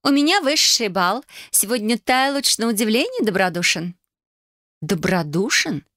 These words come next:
Я поникла. Я не сдала. «Как не сдала?» хором спросили друзья. «Вот так, совсем. Нас поставили в пару с Эквудом и... в общем, у нас обоих не зачёт. Нужно будет пересдать, да ещё вместе с рефератом».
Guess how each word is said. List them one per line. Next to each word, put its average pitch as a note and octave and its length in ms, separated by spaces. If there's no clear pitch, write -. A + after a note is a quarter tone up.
Я F3 180
поникла. D#3 680
Я G#3+ 160
не B3 100
сдала. E3+ 500
«Как C4+ 420
не F3 100
сдала?» D#3+ 500
хором F#3+ 320
спросили G3 460
друзья. D#3 480
«Вот C4+ 180
так, - 500
совсем. E3 500
Нас - 160
поставили G#3 480
в G3 80
пару G3 200
с - 100
Эквудом F3 460
и... F3+ 120
в F3 100
общем, E3 380
у G3 60
нас G#3+ 180
обоих G3 280
не F3 80
зачёт. D#3+ 480
Нужно F3+ 280
будет F3 260
пересдать, F3+ 560
да E3 120
ещё E3 200
вместе E3+ 280
с - 100
рефератом». F3+ 580